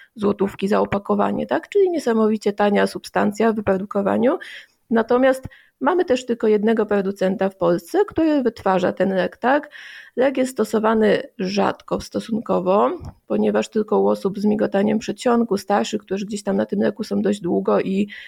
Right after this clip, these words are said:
nic nie zmieniają. Nie ma go właściwie w nowych zaleceniach, jest stosowany od dawna, ale jest taka pula pacjentów, no,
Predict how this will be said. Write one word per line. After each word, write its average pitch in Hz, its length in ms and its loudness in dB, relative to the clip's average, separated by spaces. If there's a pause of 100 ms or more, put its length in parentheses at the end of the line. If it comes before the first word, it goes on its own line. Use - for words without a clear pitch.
(140)
nic 202 180 -2
nie 220 100 2
zmieniają. 202 520 2
Nie 427 100 6
ma 320 100 4
go 226 140 2
właściwie 220 360 0
w 202 60 -2
nowych 208 280 2
zaleceniach, 208 640 0
jest 196 160 -2
stosowany 214 480 0
od 180 120 0
dawna, 214 340 0
ale 277 140 2
jest 269 140 0
taka 233 200 0
pula 233 240 2
pacjentów, 214 580 0 (840)
no, 403 120 2